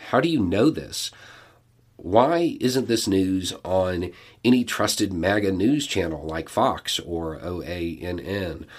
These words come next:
or any other news outlet? If it, if this doesn't end up happening,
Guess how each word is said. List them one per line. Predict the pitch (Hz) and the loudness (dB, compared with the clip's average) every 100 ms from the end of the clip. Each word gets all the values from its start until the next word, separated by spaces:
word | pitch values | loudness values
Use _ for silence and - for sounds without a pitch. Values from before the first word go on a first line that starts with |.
| - | -4
or | - 120 | 0 4
any | 127 131 | 4 4
other | 147 110 | 2 2
news | 87 78 | 0 -4
outlet? | 76 - - - _ _ _ - - _ 113 | -8 -14 -20 -20 _ _ _ -20 -20 _ 0
If | 117 - | 2 2
it, | 110 98 - _ _ 104 | 0 -2 -18 _ _ -2
if | 101 | 2
this | 110 101 - | 2 2 2
doesn't | 101 117 139 165 - | 4 4 4 0 4
end | 135 127 | 4 6
up | 127 - | 4 0
happening, | - 165 170 117 80 76 | -4 0 0 0 -2 -6